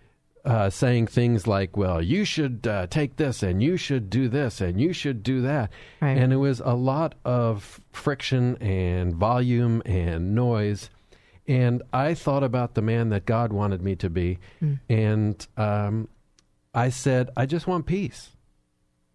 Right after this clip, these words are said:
Speaker 1: And if you want peace, be peaceful."
Speaker 2: Right.
Speaker 1: And I wanna be a guy in a year's time, uh, when I read my Bible and I can look back on this and be proud of myself.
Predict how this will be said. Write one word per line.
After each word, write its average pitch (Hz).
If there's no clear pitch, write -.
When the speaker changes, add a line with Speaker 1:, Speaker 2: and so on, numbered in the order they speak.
Speaker 1:
And 143
if 143
you 151
want 156
peace, 208
be 147
peaceful." 175
Speaker 2:
Right. 143
Speaker 1:
And 151
I 139
wanna 170
be 165
a 156
guy 139
in 139
a -
year's 135
time, 147
uh, 131
when 131
I 131
read 143
my 143
Bible 127
and 127
I 123
can 120
look 143
back 139
on 120
this 120
and 143
be 165
proud 190
of 151
myself. 95